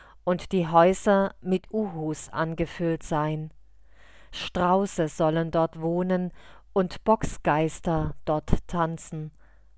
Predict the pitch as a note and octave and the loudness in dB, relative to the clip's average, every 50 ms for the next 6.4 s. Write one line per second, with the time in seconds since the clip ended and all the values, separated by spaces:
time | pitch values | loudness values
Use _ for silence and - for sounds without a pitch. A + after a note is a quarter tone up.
0 | - - - - F3+ F3+ - - - G3+ F#3+ E3+ G3+ A3 A#3 A#3 - - G3 G#3 | -20 -16 -6 -4 -4 -4 -4 -2 -2 0 4 6 6 6 6 6 2 0 -2 0
1 | G#3+ G#3+ G#3+ G3+ G3+ G3+ G3+ F#3+ - - F3 F3 - E3 D#3+ D#3 - - E3+ D#3+ | 0 0 2 4 4 4 4 4 2 -2 -4 0 0 0 0 0 -4 -2 0 2
2 | D3+ D#3 E3 E3+ - - - - F3+ F3 F3 F3 F3 - - - - - - - | 4 4 4 4 2 0 -2 -4 -4 -4 -4 -6 -8 -10 -16 -20 -20 -18 -8 -4
3 | - - F#3 E3+ E3 F3 F3 E3+ E3 - E3 E3 - - - - G3 F#3 D#3 - | 0 2 4 4 4 2 0 0 0 2 2 2 2 0 -2 -2 -2 -4 -4 -2
4 | F#3 F#3+ F3 E3+ D#3+ D#3 D3+ D#3 D#3 D#3 D#3 - - - - - - - - _ | 0 2 2 2 2 0 0 -2 -2 -4 -8 -12 -14 -20 -20 -20 -20 -20 -20 _
5 | - - F#3+ F3+ - - - F3 D#3+ - - F#3+ E3+ - - - F#3 E3+ E3 E3 | -4 -4 -4 -4 -4 -6 -8 -8 -6 0 2 2 2 2 2 2 4 6 6 6
6 | E3+ E3+ F3+ F3+ F3 F3 F3+ | 6 4 4 2 2 0 -4